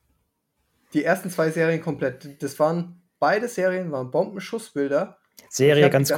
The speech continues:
Speaker 1: ganze
Speaker 2: für alle,
Speaker 1: Zeit
Speaker 2: die mit dem Schießsport nichts zu tun haben. Eine Serie sind immer zehn Schuss bei einem sechzig Schuss-Wettkampf. Also quasi so ein Block, an
Speaker 1: Genau.
Speaker 2: dem man quasi,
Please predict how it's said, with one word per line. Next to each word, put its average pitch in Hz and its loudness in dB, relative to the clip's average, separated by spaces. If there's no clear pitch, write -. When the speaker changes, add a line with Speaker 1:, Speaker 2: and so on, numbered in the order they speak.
Speaker 1:
ganze - -6
Speaker 2:
für 139 0
alle, 139 4
Speaker 1:
Zeit 127 -2
Speaker 2:
die 131 2
mit 127 0
dem 123 -2
Schießsport 139 -2
nichts 131 -4
zu 135 -8
tun 131 -2
haben. 127 0
Eine 120 0
Serie 123 2
sind 110 -10
immer 113 -4
zehn 107 -4
Schuss 143 2
bei 113 -4
einem 107 -4
sechzig 110 -6
Schuss-Wettkampf. 113 -6
Also 107 -4
quasi 113 -2
so 107 -4
ein 98 -6
Block, 110 -4
an 101 -12
Speaker 1:
Genau. 120 -10
Speaker 2:
dem 110 -12
man 104 -12
quasi, 104 -16